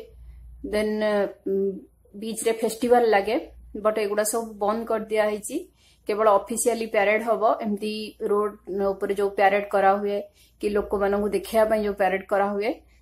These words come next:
ସେ ସବୁ ସେଲିବ୍ରେସନ ବନ୍ଦ ହେଇଛି। ସବୁ ମଲ୍ ବି ବନ୍ଦ ଅଛି, ବିଚ୍ ଖୋଲା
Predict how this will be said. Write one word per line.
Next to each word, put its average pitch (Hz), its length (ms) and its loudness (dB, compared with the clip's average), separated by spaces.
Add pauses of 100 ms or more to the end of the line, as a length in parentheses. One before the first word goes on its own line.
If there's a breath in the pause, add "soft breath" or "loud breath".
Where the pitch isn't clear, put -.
ସେ 214 140 -2
ସବୁ 214 220 -2
ସେଲିବ୍ରେସନ 208 640 -2
ବନ୍ଦ 202 260 0
ହେଇଛି। 208 320 0 (1700 soft breath)
ସବୁ 208 260 0
ମଲ୍ 214 360 4
ବି 240 140 -4
ବନ୍ଦ 214 320 0
ଅଛି, 214 340 -2 (360)
ବିଚ୍ 226 380 -4
ଖୋଲା 233 320 4